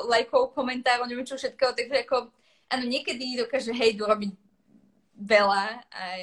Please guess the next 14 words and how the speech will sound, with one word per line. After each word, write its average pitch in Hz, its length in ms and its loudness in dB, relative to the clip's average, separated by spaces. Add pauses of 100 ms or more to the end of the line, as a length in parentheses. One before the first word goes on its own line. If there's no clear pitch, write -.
(120)
aj 196 160 -10
keď 208 140 -12 (180)
nejak, 202 200 -4 (200)
ale 262 120 6 (120)
nejak 262 300 -4
som 262 100 -10
to 226 80 -10
nestihala 226 480 -2
čítať, 208 240 -16
keďže 220 220 -10
tam 196 100 -6
až - 80 -20
tak 226 160 -18
často, 220 160 -12